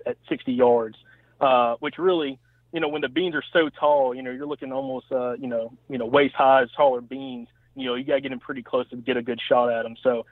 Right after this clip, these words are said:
that definitely did, you know, change our way of hunting, uh, but definitely made it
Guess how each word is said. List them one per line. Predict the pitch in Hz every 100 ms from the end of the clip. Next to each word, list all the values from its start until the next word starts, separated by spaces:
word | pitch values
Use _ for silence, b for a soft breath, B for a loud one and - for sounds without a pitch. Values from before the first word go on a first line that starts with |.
| b b
that | 160 165
definitely | 175 175 185
did, | 139 160 165 151 _
you | 160
know, | 139 120 - -
change | 151 156
our | 143 139
way | 127 127 139
of | 123
hunting, | - 139 160 185 196 _ _ -
uh, | 139 131
but | 127 127
definitely | 156 156 139
made | 135
it | 139